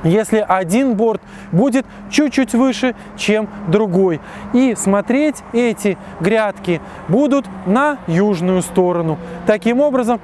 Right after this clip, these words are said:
чтобы солнце максимально попадало туда,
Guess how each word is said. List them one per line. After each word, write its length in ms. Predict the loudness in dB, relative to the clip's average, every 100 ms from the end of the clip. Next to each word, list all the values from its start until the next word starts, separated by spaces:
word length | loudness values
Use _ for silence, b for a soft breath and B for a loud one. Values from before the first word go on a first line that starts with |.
| B -4
чтобы 340 | 0 2 0
солнце 560 | 2 2 2 0 -2 -4 B B
максимально 720 | -2 0 0 0 2 0 -2
попадало 680 | -2 -2 0 0 0 0 -2 -8 -8
туда, 360 | -2 0 0